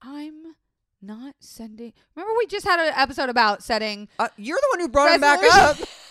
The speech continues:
Speaker 2: up. <laughs>
Speaker 1: <laughs> I'm doing my best to live that way all the time.
Speaker 2: Same.
Speaker 1: So when I need something, I, or I need an outfit or I need a costume or something, the first place I go is Poshmark. Ski season is upon us.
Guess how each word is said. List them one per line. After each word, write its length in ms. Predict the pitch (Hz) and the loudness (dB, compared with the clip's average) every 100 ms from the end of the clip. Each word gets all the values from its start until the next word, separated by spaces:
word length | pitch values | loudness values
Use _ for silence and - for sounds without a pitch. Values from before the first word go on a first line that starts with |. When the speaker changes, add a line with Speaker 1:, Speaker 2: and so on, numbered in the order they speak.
| 571 494 | -14 -4
Speaker 2:
up. 840 | 349 349 - - - 302 - - 330 | 0 0 -2 -12 -4 -4 -4 -8 -8
<laughs> 0 | _ _ _ _ 539 | _ _ _ _ -4
Speaker 1:
<laughs> 540 | 622 571 554 - - | -4 -4 -8 -8 -6
I'm 180 | 262 247 | -6 -6
doing 280 | 285 294 294 | -14 -12 -10
my 120 | 277 | -6
best 280 | 240 240 - | -6 -8 -14
to 80 | 208 | -12
live 160 | 202 | -8
that 140 | 196 180 | -8 -6
way 80 | |
all 120 | 180 175 | -8 -8
the 100 | 165 | -12
time. 340 | 165 - 175 _ _ _ | -16 -18 -20 _ _ _
Speaker 2:
Same. 540 | 143 165 180 101 143 | -10 -10 -10 -14 -18
Speaker 1:
So 140 | 156 | -16
when 120 | 208 208 | -14 -14
I 80 | |
need 320 | 196 208 233 196 | -14 -12 -12 -10
something, 420 | 180 170 175 175 | -12 -12 -18 -18
I, 100 | 160 | -16
or 140 | 151 | -16
I 40 | 170 | -16
need 160 | 170 | -20
an 100 | 160 | -12
outfit 360 | 190 - 196 180 | -12 -10 -12 -12
or 80 | 170 | -14
I 40 | |
need 140 | 160 | -20
a 60 | - | -20
costume 400 | - 175 170 170 | -14 -14 -14 -20
or 60 | 165 | -18
something, 200 | 165 165 | -20 -20
the 60 | |
first 220 | - 175 - | -18 -18 -16
place 140 | 160 | -18
I 60 | 160 | -16
go 120 | 156 | -18
is 100 | 143 | -16
Poshmark. 480 | 160 139 - 104 - _ _ _ _ _ _ | -18 -18 -20 -20 -20 _ _ _ _ _ _
Ski 340 | _ - 254 254 | _ -12 -8 -8
season 380 | 226 202 185 | -10 -14 -14
is 120 | 165 165 | -16 -18
upon 300 | 160 151 113 | -18 -18 -18
us. 240 | - | -20